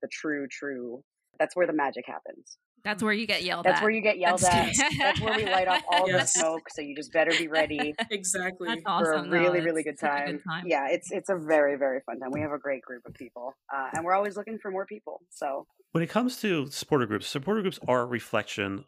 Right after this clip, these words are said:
Speaker 4: of the culture. And we were on a podcast, Ruby and I, called Brian and Me, and they, and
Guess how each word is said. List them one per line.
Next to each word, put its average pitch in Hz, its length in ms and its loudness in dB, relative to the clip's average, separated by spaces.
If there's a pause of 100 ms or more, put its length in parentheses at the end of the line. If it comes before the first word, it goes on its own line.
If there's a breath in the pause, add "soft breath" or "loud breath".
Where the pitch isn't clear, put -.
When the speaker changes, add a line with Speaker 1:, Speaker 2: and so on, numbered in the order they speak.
Speaker 4:
of 98 340 0
the 98 300 -2
culture. 110 580 -4
And 110 220 -2
we 151 100 2
were 180 100 2
on 143 140 0
a 127 40 2
podcast, 113 640 -2
Ruby 113 260 -2
and 104 100 -2
I, 98 240 0 (240 loud breath)
called 107 180 0
Brian 107 300 -2
and 98 120 -8
Me, 92 220 -10 (340 loud breath)
and 110 120 -4
they, 117 160 -6
and 120 180 -8